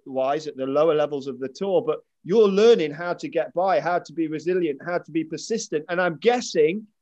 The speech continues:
you know, you made that move from, from t-, tennis to tech. All those skills will serve you well.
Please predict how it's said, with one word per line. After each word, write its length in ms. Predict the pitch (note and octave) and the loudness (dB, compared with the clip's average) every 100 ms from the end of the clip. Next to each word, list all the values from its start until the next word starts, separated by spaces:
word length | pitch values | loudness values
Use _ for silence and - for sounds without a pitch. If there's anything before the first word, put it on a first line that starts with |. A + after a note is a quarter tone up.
| _ | _
you 100 | E3 | -2
know, 80 | E3 | 0
you 180 | E3 E3+ | 0 0
made 360 | F#3 G#3+ G#3 E3+ | 2 2 0 -2
that 180 | D#3 | -4
move 340 | D#3+ E3+ E3+ E3 | -2 0 0 -2
from, 260 | E3+ D#3 D#3 _ | -6 -6 -6 _
from 280 | D#3+ D#3 C#3+ _ - | -6 -6 -6 _ -20
t-, 140 | F#3+ - - | -18 -18 -8
tennis 420 | G#3 G3 E3 - - | -4 -2 -2 -6 -10
to 100 | D3+ _ | -10 _
tech. 320 | G#3+ G3 C#3+ - _ _ _ _ - | -6 -4 -4 -8 _ _ _ _ 4
All 240 | A3+ G#3+ | 6 6
those 260 | G3 E3+ - | 4 2 -2
skills 400 | F#3+ F#3 F3 E3 | -2 -2 -2 -2
will 140 | F3 | -4
serve 340 | - G3 F#3 | -2 -4 -2
you 160 | F3+ F#3+ | -4 -2
well. 360 | A3 G#3 G#2 | 0 0 -4